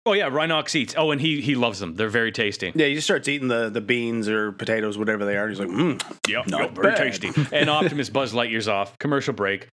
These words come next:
Speaker 1: And then, um, Black Arachnia finds the counter-, or we, we go to, um, Tarantulas' la-,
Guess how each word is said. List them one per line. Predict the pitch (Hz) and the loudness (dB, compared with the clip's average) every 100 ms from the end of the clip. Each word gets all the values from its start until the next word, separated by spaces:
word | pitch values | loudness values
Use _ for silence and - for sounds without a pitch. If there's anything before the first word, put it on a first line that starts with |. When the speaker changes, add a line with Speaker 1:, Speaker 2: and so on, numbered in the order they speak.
| - - - - | -20 -20 -12 -2
Speaker 1:
And | 143 147 | 0 0
then, | 156 160 156 - | 0 -2 -2 0
um, | 156 156 156 120 _ _ - | 0 0 -4 -8 _ _ -2
Black | 156 196 214 | 0 0 0
Arachnia | 175 170 - 156 147 147 | 0 -2 0 0 0 -2
finds | - 127 131 135 - | -2 0 0 -2 -2
the | |
counter-, | 147 180 180 | -2 0 -2
or | 147 156 | 0 0
we, | 143 | 0
we | 139 151 | 0 2
go | 165 | 2
to, | 147 143 - - 165 | 2 0 -4 -8 0
um, | 131 110 98 90 - - | 0 0 -2 -6 -8 -8
Tarantulas' | - 147 123 107 95 92 | -2 0 0 -2 -2 -4
la-, | 95 98 | -4 -4